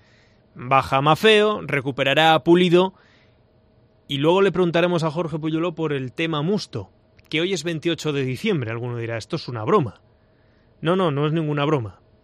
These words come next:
Yo hace tiempo, por cierto, que no comparto que los medios de comunicación suelten inocentadas. A mí me gustan las galas de, de, de inocente, inocente, como la que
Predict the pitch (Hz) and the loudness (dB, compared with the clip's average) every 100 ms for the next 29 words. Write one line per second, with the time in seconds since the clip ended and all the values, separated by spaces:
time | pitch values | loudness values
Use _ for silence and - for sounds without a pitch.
0 | _ 147 135 170 156 160 147 139 151 143 | _ -12 -8 -6 -4 -4 -6 -6 -8 -6
1 | 147 135 147 131 135 131 147 131 120 113 | -6 -8 -8 -6 -6 -6 -8 -8 -10 -12
2 | 120 131 127 131 127 127 120 135 139 - | -12 -10 -10 -10 -12 -10 -10 -8 -10 -12
3 | _ _ - - 139 127 131 123 113 135 | _ _ -16 -10 -10 -8 -8 -8 -8 -6
4 | 135 165 107 127 156 196 180 190 196 175 | 0 0 0 -6 -6 -2 -2 -2 -4 -8
5 | 151 175 156 135 147 139 143 131 135 131 | -6 -4 -4 -6 -8 -4 -4 -4 -6 -6
6 | 135 170 160 151 131 185 170 143 127 127 | -6 -6 -4 -4 -4 -4 -4 -4 -8 -10
7 | 123 127 131 127 135 | -10 -10 -10 -12 -14